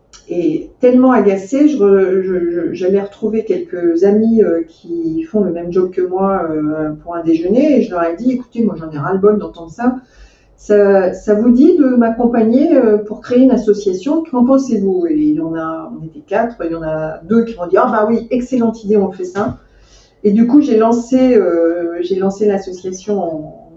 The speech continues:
deux mille dix-huit avec deux objectifs, travailler la visibilité des femmes, euh, auprès des cabinets de recrutement et auprès de tous les salons et conférences de technologie pour qu'on soit présente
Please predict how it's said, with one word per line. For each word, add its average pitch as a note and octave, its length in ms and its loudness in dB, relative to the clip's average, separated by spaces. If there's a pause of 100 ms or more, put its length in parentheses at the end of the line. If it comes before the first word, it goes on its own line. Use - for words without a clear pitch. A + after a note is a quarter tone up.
deux G3+ 80 2
mille G#3 220 2
dix-huit A3+ 420 -2 (840)
avec G#3 480 2
deux A#3 340 2
objectifs, A3 720 0 (200)
travailler B3 440 2
la E3+ 180 2
visibilité A3 840 -2
des G3 120 4
femmes, G3 580 -2
euh, F3 260 -4
auprès G#3 300 0
des F#3 120 0
cabinets F#3+ 360 0
de F#3+ 40 0
recrutement F#3+ 800 -4
et A#3+ 220 4
auprès G#3+ 500 2
de F#3 120 -4
tous F3 240 -6
les A#3 120 2
salons A3 640 0
et F#3 180 -4
conférences G3+ 600 -4
de F#3 80 -2
technologie G3 760 0
pour - 140 -20
qu'on F3 160 -16
soit - 260 -6
présente A3+ 720 -2